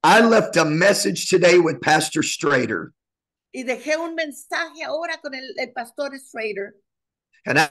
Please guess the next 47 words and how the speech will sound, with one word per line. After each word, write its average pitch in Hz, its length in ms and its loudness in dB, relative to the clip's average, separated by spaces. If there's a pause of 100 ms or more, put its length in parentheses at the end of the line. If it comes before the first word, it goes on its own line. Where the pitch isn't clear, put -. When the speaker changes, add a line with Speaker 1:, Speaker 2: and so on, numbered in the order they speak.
Speaker 1:
said, 165 460 4
"Pastor, 202 600 2 (160)
I, 151 180 6
I'm 160 100 4
gonna 147 160 2
tell 165 260 4
you 160 120 6
right 156 300 4
now." 127 340 0 (460)
Speaker 2:
Y 233 100 -10
le 240 100 -4
dije, 262 320 -8
"Pastor, 330 560 -6
te 320 140 -6
voy 294 220 -10
a 302 60 -8
decir 294 600 -10
hoy." 202 400 -4 (800)
Speaker 1:
You 185 140 6
need 165 160 6
a 123 180 0
prophet - 560 0
to - 80 -6
come 127 300 -8
through 123 140 -6
this 120 220 -6
church. - 600 -10 (120)
Speaker 2:
Tú 277 120 -6
necesitas 294 760 -4
que 339 100 -8
un 302 80 -10
profeta 285 600 -6
venga 269 300 -4
a 240 40 -4
esta 240 220 -12
iglesia. 226 680 -10 (560)
Speaker 1:
And 131 140 0
I 156 80 6
said, 151 340 2
"You 180 120 2
need 165 260 4
Brother 139 240 2
Bobby 147 400 4
Wade 120 380 4
to 120 80 -8
come 123 280 -4
here." 104 300 -10